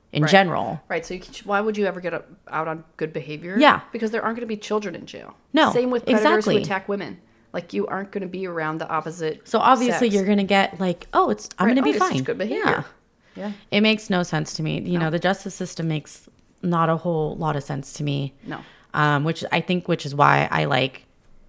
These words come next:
Speaker 1: get so involved in true crime, because I'm just like, "This makes no sense.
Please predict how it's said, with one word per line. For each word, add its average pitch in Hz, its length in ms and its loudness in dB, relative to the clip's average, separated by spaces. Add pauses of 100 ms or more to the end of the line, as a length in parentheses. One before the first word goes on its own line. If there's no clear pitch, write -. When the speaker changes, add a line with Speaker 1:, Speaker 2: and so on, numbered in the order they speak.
(340)
Speaker 1:
get 180 200 6
so 190 200 0
involved 160 560 2
in 202 140 -2
true 226 220 -2
crime, 220 320 0
because 208 260 -2
I'm 175 140 2
just 170 180 -2
like, 156 180 0
"This 170 360 4
makes 160 340 0
no 156 240 4
sense. 147 580 2